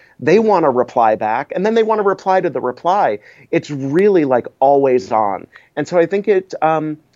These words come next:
it's, it's a struggle to, you know, how do you make sure you're, um, how do you make sure you're, you're representing the brands in, in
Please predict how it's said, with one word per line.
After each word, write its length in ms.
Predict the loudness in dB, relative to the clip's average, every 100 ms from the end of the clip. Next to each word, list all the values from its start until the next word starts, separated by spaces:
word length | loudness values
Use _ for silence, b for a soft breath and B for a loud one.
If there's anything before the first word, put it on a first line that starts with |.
| _ -4
it's, 220 | -4 -2
it's 140 | -4 -2
a 60 |
struggle 420 | -4 0 0 0 -2
to, 260 | -4 -4
you 100 | -4
know, 100 | -6
how 320 | -8 -8 -2 -2
do 80 |
you 460 | -2 -2 -2 -2 -8 b b -2
make 240 | 0 0
sure 360 | -2 0 2 2
you're, 580 | 2 2 2 2 0 0
um, 440 | 0 -2 -4 -10 _ _ _ _ -8
how 140 | -2
do 80 | 0
you 80 | 2
make 160 | 2 0
sure 280 | -2 -2 -2 -4
you're, 420 | 0 2 0 -2
you're 100 | -2
representing 540 | -2 -2 -4 -4 -4
the 60 | -4
brands 460 | 0 2 2 0
in, 260 | -2 -4 -4
in 400 | -6 -6 -8 -10